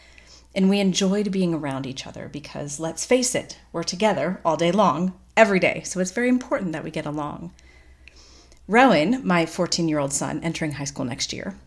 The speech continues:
learns very differently than I do. And I have to see his education through his learning style and not mine.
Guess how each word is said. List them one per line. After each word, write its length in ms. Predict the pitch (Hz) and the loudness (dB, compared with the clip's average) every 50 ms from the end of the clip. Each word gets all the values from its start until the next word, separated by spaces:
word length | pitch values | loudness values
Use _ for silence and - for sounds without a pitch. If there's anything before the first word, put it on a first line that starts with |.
| - - - - | -20 -20 -12 -4
learns 440 | - 180 180 180 175 175 175 156 - - | 0 2 4 4 4 2 0 -2 -4 -8
very 540 | - 160 156 151 165 196 196 196 202 202 185 | -12 -12 -6 0 2 4 4 4 4 2 0
differently 480 | 165 165 - - - 143 151 139 147 | 0 -2 -4 -8 -10 -8 -10 -10 -10
than 280 | 151 147 - 165 151 - | -10 -6 -4 -2 -2 -2
I 200 | - 156 147 - | -4 -6 -6 -6
do. 280 | - - - - 185 - - - - - - - - - _ | -8 -10 -10 -10 -12 -14 -18 -20 -20 -20 -20 -20 -20 -6 _
And 120 | 190 185 | 2 4
I 120 | 185 185 202 | 4 4 2
have 300 | 208 190 233 240 240 - | 2 0 -2 -2 -2 -2
to 80 | - 254 | -4 -4
see 260 | - - - 226 208 | -2 -2 -2 0 0
his 140 | 196 190 190 | 0 0 0
education 680 | 180 180 190 185 - 170 151 - - - - - 180 - - | 0 -2 -2 -6 -6 -6 -6 -4 -6 -6 -8 -10 -10 -12 -14
through 220 | - - 185 180 180 | -8 -4 -2 -2 -2
his 400 | 180 - - - 254 262 - 180 | -4 -6 -4 -2 0 0 0 0
learning 260 | 160 139 139 139 135 | -2 -2 -4 -4 -6
style 480 | 139 - - - 147 151 - - 185 185 - _ - _ _ - - | -6 -8 -8 -8 -10 -12 -12 -12 -14 -16 -18 _ -20 _ _ -6 -2
and 120 | 185 165 165 | 0 0 0
not 220 | 160 151 - - | 0 0 -2 -4
mine. 480 | 160 160 151 143 123 113 110 - 170 | -6 -6 -6 -6 -8 -8 -10 -12 -12